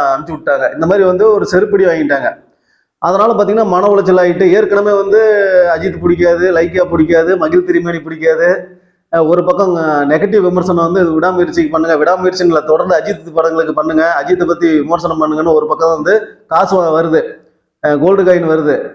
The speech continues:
அதெல்லாம் வாங்கிட்டு, அது இல்லாம இந்த பக்கம் செருப்படி வேற விழுந்துருச்சு. அப்ப அந்த செருப்படி வாங்கினதுக்கு அப்புறம் இவங்களால தாங்க முடியல. உடனே போயிட்டு படம் பார்த்து வந்த உடனே அடுத்த செகண்டே வீடியோ போடுறானுங்க. நம்ம already சொன்னது தான், கண்டிப்பா வந்து விடாமுயற்சி படத்துக்கு வந்து நெகட்டிவ் விமர்சனம் தான் இவனுக்கு பண்ணுவானுங்க,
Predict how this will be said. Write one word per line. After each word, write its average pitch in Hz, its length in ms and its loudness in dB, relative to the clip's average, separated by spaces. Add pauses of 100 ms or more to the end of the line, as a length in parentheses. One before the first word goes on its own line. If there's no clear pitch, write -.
(120)
அதெல்லாம் 180 320 2
வாங்கிட்டு, 180 420 0 (480)
அது 170 120 0
இல்லாம 202 180 2
இந்த 185 140 0
பக்கம் 208 200 0
செருப்படி 226 400 2
வேற 220 140 4
விழுந்துருச்சு. 190 380 0
அப்ப 165 180 0 (340)
அந்த 143 180 -2
செருப்படி 196 440 0
வாங்கினதுக்கு 170 460 2
அப்புறம் 196 200 2
இவங்களால 175 440 2 (360)
தாங்க 180 240 0
முடியல. 160 280 0 (180)
உடனே 190 340 -2
போயிட்டு 202 220 0
படம் 180 480 -2
பார்த்து 185 400 0
வந்த 175 340 0
உடனே 185 200 0
அடுத்த 156 280 -2
செகண்டே 185 340 0
வீடியோ 175 180 0
போடுறானுங்க. 147 400 -2 (680)
நம்ம 147 160 -2
already 180 280 0
சொன்னது 180 300 0
தான், 180 240 -2
கண்டிப்பா 175 440 0
வந்து 196 180 0
விடாமுயற்சி 185 440 2
படத்துக்கு 165 320 0
வந்து 185 120 0
நெகட்டிவ் 175 360 2 (420)
விமர்சனம் 160 400 -2
தான் 185 100 2
இவனுக்கு 160 220 -2
பண்ணுவானுங்க, 160 440 0